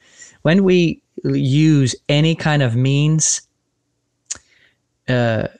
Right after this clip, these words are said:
or, or let, let me say it like this, whenever we eclipse the object of Christ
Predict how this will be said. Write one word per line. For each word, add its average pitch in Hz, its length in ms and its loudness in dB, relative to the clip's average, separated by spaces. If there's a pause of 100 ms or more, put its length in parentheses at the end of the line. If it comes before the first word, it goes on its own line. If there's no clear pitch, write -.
(720)
or, 131 180 -2
or 131 60 0
let, 131 240 0
let 135 140 2
me 135 80 0
say 131 160 0
it 123 60 0
like 127 140 -2
this, 131 200 -4
whenever 151 360 2
we 151 160 0
eclipse - 840 -6
the 131 340 -2
object 135 720 -4 (220)
of 123 160 -6
Christ 127 520 -4